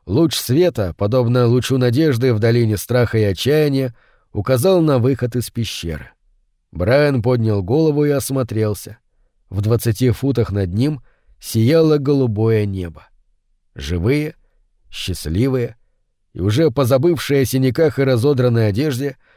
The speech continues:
Брайан и Розмари выбрались из своего укрытия. Взявшись за руки, они зашагали прочь в сторону торфяных болот и, оглянувшись лишь однажды,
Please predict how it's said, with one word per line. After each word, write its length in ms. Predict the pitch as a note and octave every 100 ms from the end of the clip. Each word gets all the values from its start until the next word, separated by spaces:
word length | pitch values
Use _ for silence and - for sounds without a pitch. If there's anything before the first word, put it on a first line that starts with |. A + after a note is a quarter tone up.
| _ _
Брайан 440 | - F#2+ F3 F3+ D#3
и 40 |
Розмари 540 | C#3+ F3+ D#3 D#3+ D#3 D3+
выбрались 640 | B2+ F#3 E3 D#3+ D3+ B2
из 140 | D3
своего 400 | - B2 A#2+ B2+
укрытия. 600 | B2+ G#2+ G2 F#2 - B1 _ _ _ _ _ _
Взявшись 500 | D#2+ D3+ D3+ - F#2+
за 240 | E2 C#3+
руки, 340 | C#3+ B2 A#2 A2 _ _ _ -
они 220 | C#3+ F#3
зашагали 560 | C3 F2+ A2 D#3+ D3
прочь 460 | C3 F#2+ A2 A#2+ -
в 80 | -
сторону 460 | - B2 C3+ C3
торфяных 500 | A#2 A#2 G#2+ A2 B2
болот 540 | A#2 A2+ G#2 F#2+ F2+ - _ _ _ _ -
и, 80 |
оглянувшись 760 | G2 A#2+ C3 D3+ F3 B2 C#3 F2
лишь 240 | B2+ A#2+
однажды, 560 | G2+ G2+ E3 C3+ C#3+